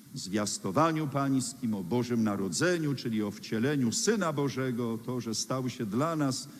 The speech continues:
i dla naszego zbawienia za sprawą Ducha człowie-, za, za sprawą Ducha Świętego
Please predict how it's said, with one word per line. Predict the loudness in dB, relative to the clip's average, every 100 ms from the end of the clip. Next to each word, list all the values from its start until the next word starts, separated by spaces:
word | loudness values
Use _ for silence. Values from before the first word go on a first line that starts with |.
| -18 -18 -6
i | -2
dla | 2 4
naszego | 4 2 0 2 2
zbawienia | 2 0 2 2 2
za | 2 0
sprawą | 0 0 2 2 2
Ducha | 2 0 -2
człowie-, | -2 -2 0 0 0
za, | 0 0
za | 0 -2
sprawą | -2 -2 2 2
Ducha | 2 2 0
Świętego | 0 0 2 2 2 2